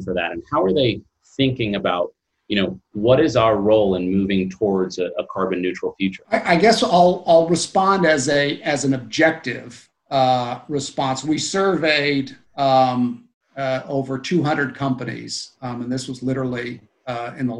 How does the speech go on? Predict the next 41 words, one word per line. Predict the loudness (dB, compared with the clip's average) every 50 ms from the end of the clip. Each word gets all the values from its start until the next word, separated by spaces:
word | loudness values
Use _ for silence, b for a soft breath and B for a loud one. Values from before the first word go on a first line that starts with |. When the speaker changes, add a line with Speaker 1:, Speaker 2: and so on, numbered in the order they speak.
| -4
Speaker 2:
last | -4 -4 -6 -8 -8 -8
couple | -8 -6 -6 -6 -4 -4 -4
weeks. | -4 -4 -6 -8 -12 -14 -12 -8
And | -6 -4 -2 0 2
we | 2 4 4
went | 4 4 2
through | -2 -2 0 0 2 2
and | 0 0
we | 0 -2
said, | -2 -2 -4 0 0
"What's | 0 0 2 0
your | -2 -2 -2 0
priority? | 2 2 2 2 2 0 -2 -2 -2 -2
What's | -2 0 0
your | 0 -2 -2 -2 -4
tech-, | -4 -4 -2 -6 -8 -8 -10 _ -8
technology | -8 -6 -2 2 4 6 6 6 6 4 2 0 -2 -4 -4 -4
priority?" | -2 0 0 -2 -2 -4 -6 -8 -10 -12 -20 _ _ _ _ _ _ _ _ _ _ _ _ _ -6 -2
Um, | 2 2 4 4 4 4 4 2 2 0 0 -2 -2 -2
and, | 0 0 0 -2 -4 -6 -4
and | -2 0 0 0
the, | 0 -2 -2 -4 -4
and | -4 -2
the, | -4 -4 -6 -8 -8 -8 -8
the, | -8 -10 -10 _ _
the | -16 -16 -8 _ 0
questions | 2 2 2 0 -4 -4 -4
were, | -6 -6 -6 -4 -4
were | -4 -2 -2 -2
very | -2 0 0 -2
wide, | -2 0 0 0 0 -2 -2 -4 -8 -12 _ _ _ _ _ _ _ _ -6
you | -4 -4
know, | -2
but, | -2 -2 -4 -4 -6 -8 -2
but | 0 0 0 0 -2
the, | -6 -6 -6 -6 -6
the | -2 2 2
first | 2 2 2 2 0
thing | 0 2 0 -2 -4 -8 -10 -6
that | -4 -4 -2 -2
they | -2